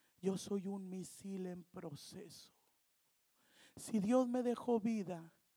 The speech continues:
es para ese motivo. Si Dios te ha dado una oportunidad más de vida, hermano, aprovéchala. Aprovéchala. Gente murió por Cristo.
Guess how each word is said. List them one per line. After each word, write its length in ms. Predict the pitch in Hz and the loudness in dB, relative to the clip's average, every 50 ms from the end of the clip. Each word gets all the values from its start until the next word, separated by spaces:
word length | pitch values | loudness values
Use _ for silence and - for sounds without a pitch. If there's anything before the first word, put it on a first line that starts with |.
| _ _ _ _ _ _ | _ _ _ _ _ _
es 100 | - 185 | -2 -2
para 360 | - - 196 185 175 170 175 | -2 -2 -4 -6 -6 -6 -8
ese 280 | 180 165 - - - 185 | -8 -8 -10 -12 -12 -10
motivo. 640 | 180 175 175 175 - - 175 170 165 175 170 - - _ _ _ _ _ _ _ _ _ _ _ _ - | -10 -10 -10 -10 -12 -14 -14 -12 -12 -14 -14 -16 -20 _ _ _ _ _ _ _ _ _ _ _ _ -16
Si 240 | - - - 214 | -10 -4 -2 -2
Dios 300 | 214 220 233 254 247 - | 0 2 0 0 0 -2
te 80 | - 262 | -4 -4
ha 80 | 254 240 | 0 2
dado 260 | 240 240 240 220 233 | 2 2 2 0 0
una 140 | 226 220 233 | -2 -2 -4
oportunidad 720 | 233 - - 226 214 - - 214 196 208 196 196 202 196 | -4 -4 -4 -4 -4 -2 -2 -2 -2 0 0 2 0 0
más 220 | 196 196 196 196 170 | 0 -2 -4 -4 -2
de 120 | 190 185 | -4 -4
vida, 280 | 170 185 185 175 170 185 | -2 0 -2 -2 -2 -4
hermano, 340 | 180 185 185 180 180 185 - _ _ _ _ _ _ _ _ | -6 -8 -10 -14 -14 -16 -20 _ _ _ _ _ _ _ _
aprovéchala. 920 | - 196 - - 196 190 190 190 196 202 - - - 180 175 170 175 170 160 - _ _ _ _ _ _ _ _ _ _ _ _ _ _ _ _ _ _ _ _ _ _ _ _ _ | -20 -14 -8 -4 0 2 2 2 0 -2 -6 -10 -12 -12 -12 -14 -16 -18 -20 -20 _ _ _ _ _ _ _ _ _ _ _ _ _ _ _ _ _ _ _ _ _ _ _ _ _
Aprovéchala. 1160 | - 175 - 208 208 202 202 214 220 233 - - - - 214 185 180 196 190 180 170 170 170 175 _ _ _ _ _ _ _ _ _ _ _ _ _ _ _ _ _ _ _ _ _ _ _ _ _ | -8 -4 0 0 4 4 4 4 4 2 -2 -6 -8 -12 -10 -10 -12 -12 -14 -16 -18 -20 -20 -20 _ _ _ _ _ _ _ _ _ _ _ _ _ _ _ _ _ _ _ _ _ _ _ _ _
Gente 500 | - - 208 202 214 214 - - 202 196 | -8 -4 -2 -2 -2 -2 -4 -4 -4 -4
murió 460 | 190 190 190 190 185 185 196 196 196 | -2 -2 -4 -2 0 0 0 0 -2
por 280 | - - 202 190 180 | -4 -4 -4 -4 -4
Cristo. 680 | - - - 180 180 165 - - - - 170 175 180 165 | -6 -8 -8 -6 -6 -6 -8 -12 -12 -14 -14 -14 -16 -18